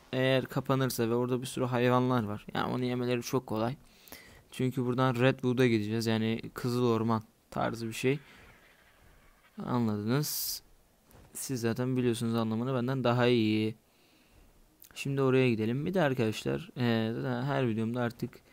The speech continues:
bunu büyük ihtimal söylerim. Ama yani bilmiyorum, görsel olarak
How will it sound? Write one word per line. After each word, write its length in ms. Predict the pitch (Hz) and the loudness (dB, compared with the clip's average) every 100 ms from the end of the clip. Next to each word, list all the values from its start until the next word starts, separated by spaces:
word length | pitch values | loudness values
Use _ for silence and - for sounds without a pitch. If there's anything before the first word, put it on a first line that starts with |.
| - _ _ - | -20 _ _ -8
bunu 260 | 123 123 123 | -4 0 2
büyük 160 | 113 | 0
ihtimal 280 | - 123 127 | 0 -2 0
söylerim. 540 | 127 120 107 104 220 - - _ - _ _ - - - - - | 2 4 4 2 -2 -14 -20 _ -20 _ _ -20 -20 -20 -12 -4
Ama 520 | 131 139 147 139 135 - - - | 0 0 0 -2 -6 -12 -14 -4
yani 300 | 135 123 135 | -2 -2 -2
bilmiyorum, 440 | 151 113 110 117 | 0 2 2 2
görsel 380 | 117 117 - 127 | 2 0 0 0
olarak 480 | 127 123 123 - | 2 2 0 -4